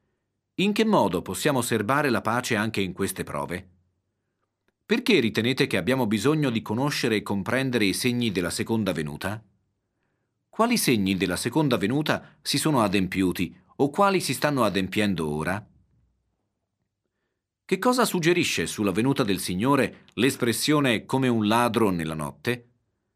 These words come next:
Perché pensate che il giorno del Signore non coglierà i figli della luce come un ladro nella notte? Come possiamo prepararci per la seconda venuta del Salvatore?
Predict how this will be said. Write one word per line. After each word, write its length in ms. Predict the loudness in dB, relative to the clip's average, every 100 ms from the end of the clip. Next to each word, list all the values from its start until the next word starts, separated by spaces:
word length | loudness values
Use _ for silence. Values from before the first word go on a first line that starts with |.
| _ _
Perché 400 | -2 0 4 2
pensate 460 | 2 0 2 2 2
che 100 | 2
il 100 | 2
giorno 340 | 4 4 4
del 160 | 2 0
Signore 720 | -2 0 2 2 0 -4 _ -2
non 240 | 2 2
coglierà 480 | 2 2 2 2 2
i 100 | 2
figli 360 | 2 2 2
della 200 | 0 0
luce 320 | 0 0 0 -2
come 220 | -2 -4
un 140 | 0
ladro 340 | 0 2 2 0
nella 220 | -2 -6
notte? 540 | -8 -8 -8 -8 -10 _ _ _ _ _ _ _ _ _ _ _ -2
Come 200 | -2 0
possiamo 380 | 0 2 2
prepararci 640 | 2 0 2 2 0 -2 -6
per 160 | -4
la 80 | -4
seconda 380 | -2 0 2 2
venuta 320 | 2 0 0
del 160 | -2 -2
Salvatore? 680 | -4 -4 -4 -6 -6 -8